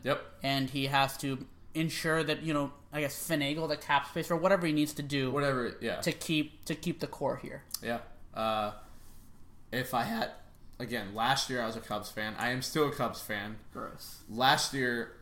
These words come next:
Speaker 1: the Cubs, uh, uh, kind of the same situation the Astros, right? They're a young core.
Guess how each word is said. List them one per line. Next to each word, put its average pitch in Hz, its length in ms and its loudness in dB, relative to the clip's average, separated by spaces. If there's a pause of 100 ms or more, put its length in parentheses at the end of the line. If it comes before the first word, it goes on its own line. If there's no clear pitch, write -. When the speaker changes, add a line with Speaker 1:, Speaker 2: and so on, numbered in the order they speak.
(140)
Speaker 1:
the 127 240 -6
Cubs, 131 560 2
uh, - 40 0
uh, - 260 -4 (220)
kind 233 200 6
of 220 60 2
the - 60 2
same 190 200 4
situation 151 400 2
the 117 80 0
Astros, 107 480 -2
right? 117 180 -2
They're 113 140 0
a 117 40 0
young 117 320 -2
core. 117 440 -2